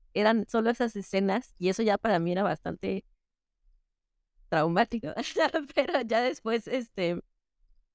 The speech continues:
supe que sí existía y, y no fue fácil encontrarla, ¿no? Ahorita ya es, es bastante sencillo hacerlo, pero es una película que tiene mucha influencia a la fecha. Y nos habla de un Estados Unidos que era muy libre para el horror en ese momento.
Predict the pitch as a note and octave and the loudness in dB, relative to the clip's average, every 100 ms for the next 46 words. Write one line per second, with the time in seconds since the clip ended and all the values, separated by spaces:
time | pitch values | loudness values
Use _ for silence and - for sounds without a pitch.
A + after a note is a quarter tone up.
0 | _ - A#3 A#3 G#3 F#3+ G#3 - A3 - | _ -6 -2 0 0 -2 -2 -4 -8 -6
1 | B3+ D#4 A#3 F3+ - _ _ _ A3 A3+ | 0 2 2 0 -8 _ _ _ 0 2
2 | A3 B3+ - A#3+ B3 A3+ F#3 E3+ F3 F#3 | 2 0 0 0 0 0 -2 -4 -2 2
3 | G3+ G3 D#3 D#3+ G#3 G#3 G#3+ G3+ D#3 C#3 | 2 2 -2 0 0 0 0 0 0 -2
4 | - _ _ _ _ _ - F#3+ F3+ G3 | -6 _ _ _ _ _ -4 -2 -2 -2
5 | G3 G3 G#3 G3+ G#3 - E3 G3 F3+ F3 | -2 -2 -2 -2 -2 -4 -6 -2 -2 -2
6 | - F3+ F3+ F#3+ - _ _ _ A3+ A#3 | 0 2 2 0 -4 _ _ _ -2 0
7 | D#4 F#3+ F3+ G3+ F#3 - F3+ F3+ G3 G#3+ | 0 0 2 2 2 -2 -2 0 -2 -2
8 | - G#3 - G3 G3 - F3 E3+ - D#3 | -2 -4 -6 -12 -12 -6 -4 -4 -2 -2
9 | - - F3+ - _ _ G#3+ F3+ - - | -2 -8 -10 -12 _ _ -2 -2 -4 -16
10 | - _ _ _ _ _ _ _ _ _ | -18 _ _ _ _ _ _ _ _ _
11 | _ _ G3+ G3 G3 A3+ G#3 A3+ G#3 G#3 | _ _ -4 -2 0 2 2 2 0 -2
12 | - G3+ G#3+ G3 F#3+ G3 G3 F#3 G3 G#3 | 2 0 0 -2 -2 -2 0 0 0 -2
13 | G3+ G#3+ G3+ A3 F#3 F3 E3+ E3 F3 F#3 | -4 -2 -2 0 2 2 0 -2 0 0
14 | - F3+ E3+ F3 F3 C3 - - | 0 -2 -2 -4 -6 -6 -6 -8